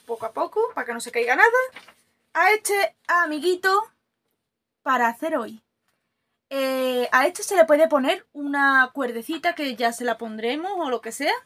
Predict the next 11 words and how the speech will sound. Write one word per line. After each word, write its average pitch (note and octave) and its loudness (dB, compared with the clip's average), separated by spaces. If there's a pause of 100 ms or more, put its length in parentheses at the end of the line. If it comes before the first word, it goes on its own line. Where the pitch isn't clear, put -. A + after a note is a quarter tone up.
(420)
Intentaré A#3 -4
ponérsela. E4+ 0 (800)
El G#4+ -4
caso B4 2 (140)
es G#4+ 4
de G4+ -2
que D#4 4
este G4 -2
peludillo, D4+ 0
bueno, A#3 -6 (120)
plumu-, D4 0